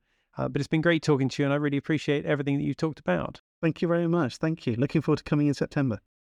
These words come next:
Speaker 1: So that was Doctor Tim Honeywell, new teacher of maths at the college, talking to us today about what he's looking forward to, as well as why he enjoys maths so much. Thank you for joining us today, Tim. I know you'll be listening, and it was great to have you on the podcast.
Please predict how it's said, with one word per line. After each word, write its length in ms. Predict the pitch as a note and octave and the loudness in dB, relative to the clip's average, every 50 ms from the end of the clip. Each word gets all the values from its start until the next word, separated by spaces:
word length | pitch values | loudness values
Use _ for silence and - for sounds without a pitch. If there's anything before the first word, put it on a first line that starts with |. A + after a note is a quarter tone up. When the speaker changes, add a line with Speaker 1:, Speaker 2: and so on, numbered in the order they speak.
| _ _ _ _ _ _ _ _ _ _ _ _ _ _ _ _ _ _ _ _ | _ _ _ _ _ _ _ _ _ _ _ _ _ _ _ _ _ _ _ _
Speaker 1:
So 180 | - A#3 A3 - | 4 4 6 6
that 180 | - A#3 A#3+ A#3 | 6 6 4 4
was 120 | G#3 D3 | 4 4
Doctor 260 | - A3 F3+ - D#3 | 2 2 0 0 -2
Tim 260 | D3 - E3 F3+ E3+ | -2 0 2 2 2
Honeywell, 520 | C#3 - - E3+ E3+ D#3+ C#3 C3+ C3+ C#3 - | 0 0 0 2 2 4 6 6 6 4 4
new 240 | F#3 E3 F3 G#3+ G3+ | 2 2 2 2 2
teacher 340 | - G#3 E3 C#3+ - C3 | 2 -2 -2 0 0 0
of 120 | A#2 G#2 - | 0 2 4
maths 280 | B2+ B2 A#2 - - - - | 2 2 2 0 -4 -4 0
at 160 | D#3+ D#3+ D#3+ | 0 2 2
the 60 | D3 | 0
college, 400 | - - C3+ A#2 B2 C#3+ - - | -2 0 2 2 2 2 0 2
talking 260 | - G#3 A#3+ G3+ G#3+ F3+ | 4 6 6 8 8 6
to 120 | D#3 D#3+ | 6 6
us 100 | C#3+ - | 4 4
today 220 | - D#3+ D3 D3+ C#3 | 4 2 4 4 4
about 240 | A#2 B2+ B2+ C#3+ D#3+ | 6 4 4 4 4
what 160 | D3 E3 A3 | 4 4 4
he's 160 | A#3+ F#3 - | 4 4 4
looking 240 | G#3 - - F#3+ F3+ | 4 4 4 4 2
forward 280 | - F#3+ E3 D3+ - - | 4 2 2 2 0 -2
to, 200 | - A2+ A2+ - - | -2 -2 -2 -2 0
as 120 | D3 A#2+ | 2 2
well 200 | B2 C#3 E3+ G3 | 4 4 4 4
as 80 | F#3 - - _ | 2 0 -2 _
why 260 | - D3 D#3 F3 G3+ F3 | -2 0 2 4 4 2
he 180 | D3 D#3+ C#3+ | 4 4 4
enjoys 440 | C3+ C3+ B2+ B2+ A2 A2 A#2+ - - | 4 2 2 2 0 0 0 0 0
maths 360 | B2+ A2 G#2+ G2+ - - - _ _ _ | -2 0 0 -2 -4 -8 -16 _ _ _
so 260 | - - - A2 G2 A2+ | -10 -4 -2 -2 0 2
much. 320 | C#3+ C#3 C3 C3+ - - - - - _ | 0 0 -2 -4 -8 -12 -14 -20 -6 _
Thank 180 | - A3 A3 - | 2 2 2 2
you 60 | F#3+ | 0
for 40 | F3+ | 0
joining 280 | G3+ G3 F#3 E3+ E3 D#3+ | 2 2 2 2 2 0
us 100 | D3 - | -2 -2
today, 260 | - D3+ D#3 D3+ C#3+ | -2 0 0 0 0
Tim. 300 | - - E3 E3+ E3+ - - - - - | 2 2 2 2 2 0 -4 -10 -8 -2
I 80 | C#3+ C#3+ | 0 2
know 180 | E3 E3+ F3+ | 4 4 6
you'll 140 | F3 E3+ D#3+ | 6 6 6
be 100 | C#3+ C#3+ | 4 4
listening, 480 | C3+ C3 A#2+ - - C#3+ C3 C3 D3 - | 2 2 0 0 2 2 2 2 0 0
and 120 | - C#3+ D3 | -2 0 0
it 20 | |
was 80 | D3 - | -2 -2
great 300 | - - C#3 C#3+ C#3+ - | -2 0 0 0 0 0
to 80 | A#2 | -2
have 160 | A2 A#2 A2 | -2 -2 -2
you 100 | A2+ A2 | -2 -2
on 80 | G#2+ A2 | -2 -2
the 80 | A2+ A2 | -2 0
podcast. 600 | - C#3 C3 - - G#2+ F#2+ F#2+ - - - | 0 -2 -2 -2 -4 -4 -4 -4 -8 -12 -20